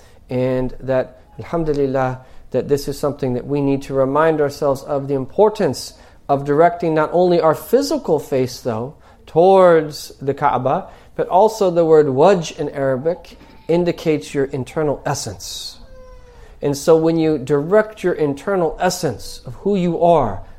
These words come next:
we have a number of terms, again, that describe what that internal essence is,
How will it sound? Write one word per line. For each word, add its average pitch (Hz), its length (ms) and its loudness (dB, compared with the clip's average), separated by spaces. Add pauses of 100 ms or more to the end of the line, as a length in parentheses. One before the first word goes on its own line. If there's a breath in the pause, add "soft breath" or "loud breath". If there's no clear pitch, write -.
we 156 80 -2
have 147 100 0
a 151 60 4
number 185 400 4
of 160 180 4
terms, 151 500 0
again, 143 680 2 (540 soft breath)
that 147 200 2
describe 156 600 2
what 165 280 2
that 170 180 0
internal 151 440 -2
essence 123 400 -4
is, 123 420 -2